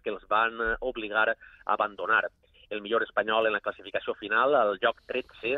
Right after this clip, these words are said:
ha estat, eh, finalment Pello Bilbao, que venia al Giro a treballar per a Landa i que finalment ha estat un dels regalis de luxe de Damiano Caruso,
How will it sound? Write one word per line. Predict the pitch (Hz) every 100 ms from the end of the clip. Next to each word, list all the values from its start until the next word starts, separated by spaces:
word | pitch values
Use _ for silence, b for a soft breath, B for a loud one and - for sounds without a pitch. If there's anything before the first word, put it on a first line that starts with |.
| 120
ha | 92
estat, | 98 - 104 -
eh, | 110 101 98 95 -
finalment | 110 107 110 120 -
Pello | 123 131
Bilbao, | 120 110 131 117
que | 110
venia | 98 107 110
al | 107
Giro | 113 120 120
a |
treballar | 107 104 98 107 113
per | 117
a | 107
Landa | 120 120 113 - B B -
i | 98
que | 104
finalment | 107 123 120 127 -
ha | 117
estat | 113 117
un | 127 123
dels | 131
regalis | 123 110 123 139
de | 123
luxe | 123 - 143
de | 127
Damiano | 110 113 127 139
Caruso, | 135 107 143 - 107